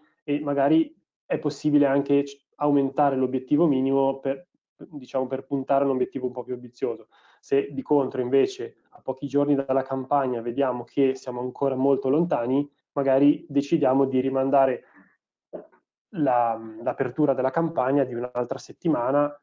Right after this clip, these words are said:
oppure di, mm, modificare l'obiettivo, l'obiettivo minimo, se, sempre rimanendo coerenti, diciamo, con la dimensione della campagna e la, mm,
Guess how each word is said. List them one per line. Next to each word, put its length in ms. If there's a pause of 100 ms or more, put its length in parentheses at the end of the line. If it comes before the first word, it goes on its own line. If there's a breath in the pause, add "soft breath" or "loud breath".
(160)
oppure 460
di, 480
mm, 360
modificare 640
l'obiettivo, 760
l'obiettivo 460
minimo, 420
se, 480
sempre 420
rimanendo 460
coerenti, 480
diciamo, 500 (320 soft breath)
con 300
la 80
dimensione 440
della 180
campagna 840 (480)
e 340
la, 580
mm, 460